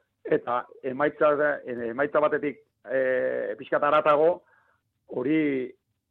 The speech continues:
egin, egin bali bada, eta ikusi, ikusi bali badegu, ba, esan, esanen, esan, esan ere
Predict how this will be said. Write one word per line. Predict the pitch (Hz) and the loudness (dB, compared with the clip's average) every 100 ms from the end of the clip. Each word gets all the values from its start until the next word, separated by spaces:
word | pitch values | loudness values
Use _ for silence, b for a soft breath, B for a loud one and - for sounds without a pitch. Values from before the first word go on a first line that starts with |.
| - 117 | -10 -6
egin, | 127 160 | -2 -2
egin | 147 160 | -2 0
bali | 156 151 | 0 2
bada, | 156 156 | 2 2
eta | 120 | 0
ikusi, | 113 160 - | -4 -4 -6
ikusi | 120 131 147 | -10 -4 0
bali | 147 | 0
badegu, | 156 151 147 160 165 - | 2 2 2 0 -2 -2
ba, | 117 107 | -4 -4
esan, | 139 123 | -6 -6
esanen, | 135 123 120 - | -4 -6 -10 -12
esan, | 117 - 147 143 | -8 -2 -2 -2
esan | 120 - 139 131 | -6 -2 -2 0
ere | 131 | 2